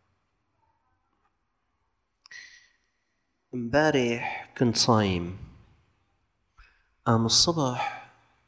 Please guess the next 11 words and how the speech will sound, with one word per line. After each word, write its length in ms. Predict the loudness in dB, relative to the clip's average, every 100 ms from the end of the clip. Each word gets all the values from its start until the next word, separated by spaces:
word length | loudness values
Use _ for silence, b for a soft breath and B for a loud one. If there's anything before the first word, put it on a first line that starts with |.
| -6
نسيت، 760 | 0 0 0 -6 -12 -14 -14 _ _ _ _ _ _ _ _ _ _ 0
أنا 140 | 4 6
ومشغول، 640 | 4 2 2 2 0 -2 -14 -20 _ _ -6
عطشت، 720 | -4 -2 -2 -2 -10 -20 -20 _ _ _ _ _ _ _ _ _ _ _ _ _ _ _ _ 0
قام 220 | 0 2
شربت 480 | -2 -2 -2 0 0
مي، 240 | -2 -2 -10 -20 -20 _ _ _ _ _ _ _ _ -8
والصيام 440 | -2 2 6 6
سنة 400 | 6 4 4 4
مو 140 | 2 0
فرض. 440 | 0 -2 -2 -8